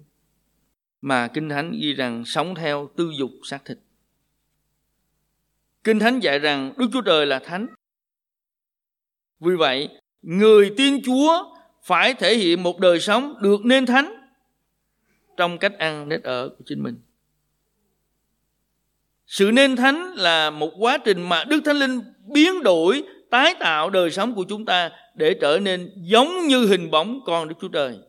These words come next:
Đây là điều ông bà anh chị em chú ý. Mỗi người được Chúa biến đổi để trở nên giống như hình bóng của Đức Chúa Giêsu Christ. Sự nên thánh dẫn đến một đời sống tận hiến cho Đức Chúa Trời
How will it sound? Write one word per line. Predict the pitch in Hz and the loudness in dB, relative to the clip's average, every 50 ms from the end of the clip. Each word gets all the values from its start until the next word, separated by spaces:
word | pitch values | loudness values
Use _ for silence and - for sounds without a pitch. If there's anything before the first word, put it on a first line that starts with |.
| _ _ _ _ _ _ _ _ _ | _ _ _ _ _ _ _ _ _
Đây | - 180 170 | -6 -2 -2
là | 170 | 0
điều | 160 156 151 143 139 - | 0 0 -2 -2 -4 -6
ông | - 156 | -8 -6
bà | 156 135 | -6 -6
anh | 131 | -4
chị | 127 156 | -6 -8
em | 147 139 | -10 -8
chú | 160 165 | -8 -8
ý. | 170 180 - - - _ _ _ _ _ _ _ _ _ _ _ _ _ _ _ _ _ _ _ _ _ _ _ _ _ _ _ _ _ _ _ _ _ - | -6 -8 -8 -10 -16 _ _ _ _ _ _ _ _ _ _ _ _ _ _ _ _ _ _ _ _ _ _ _ _ _ _ _ _ _ _ _ _ _ -4
Mỗi | 160 180 220 277 294 | 2 4 4 4 4
người | 269 247 233 220 208 | 4 4 4 4 4
được | 185 180 180 185 180 180 | 4 4 2 2 0 -4
Chúa | 220 233 247 285 302 311 | -4 -2 0 0 0 0
biến | 269 247 269 277 254 | -2 -2 -2 0 0
đổi | 175 135 127 151 190 233 - - _ _ _ _ _ _ - | 0 0 -2 -2 -6 -8 -12 -18 _ _ _ _ _ _ -8
để | 165 139 143 160 190 - | -4 -2 -2 -2 -2 -2
trở | 139 131 147 180 | 0 0 0 0
nên | 185 180 175 170 160 | -2 -4 -4 -4 -4
giống | 160 156 156 180 180 | -4 -4 -4 -4 -4
như | 165 156 160 151 - - | -2 -2 -4 -4 -8 -6
hình | - 156 147 139 131 131 | -6 -6 -4 -4 -4 -2
bóng | 131 127 135 160 - - - - _ - | -2 -2 -2 -4 -8 -12 -14 -18 _ -14
của | - 131 127 123 123 135 - - - _ _ _ _ _ _ _ _ _ _ _ - | -8 -4 -2 -2 -2 -2 -4 -8 -12 _ _ _ _ _ _ _ _ _ _ _ -4
Đức | - 170 165 - - | -4 -4 -4 -8 -10
Chúa | 160 165 170 170 - 165 | -4 -2 -2 -2 -2 -4
Giêsu | 139 131 - - 127 - - | -8 -8 -8 -10 -14 -12 -12
Christ. | 147 151 147 - - - _ _ _ _ _ _ _ _ _ _ _ _ _ _ _ _ _ _ _ _ _ _ _ _ _ _ _ _ _ _ _ _ _ | -12 -12 -12 -14 -18 -20 _ _ _ _ _ _ _ _ _ _ _ _ _ _ _ _ _ _ _ _ _ _ _ _ _ _ _ _ _ _ _ _ _
Sự | - - 208 226 | -6 -4 0 2
nên | 254 294 285 277 | 2 2 2 2
thánh | 269 294 320 302 | 0 0 0 0
dẫn | 240 190 202 247 | -2 -2 0 0
đến | 294 311 311 | 0 0 2
một | 240 226 202 | 0 2 2
đời | 220 202 190 | 2 2 2
sống | 196 240 254 294 311 - | 0 -2 -2 -4 -2 -2
tận | - 190 185 196 226 | -2 -2 0 0 2
hiến | 247 254 277 302 330 359 359 - | 4 4 4 4 2 0 -2 -4
cho | 262 | -4
Đức | 247 240 302 | -4 -4 -4
Chúa | 302 | -2
Trời | 240 233 202 175 156 156 | 0 2 2 2 0 -2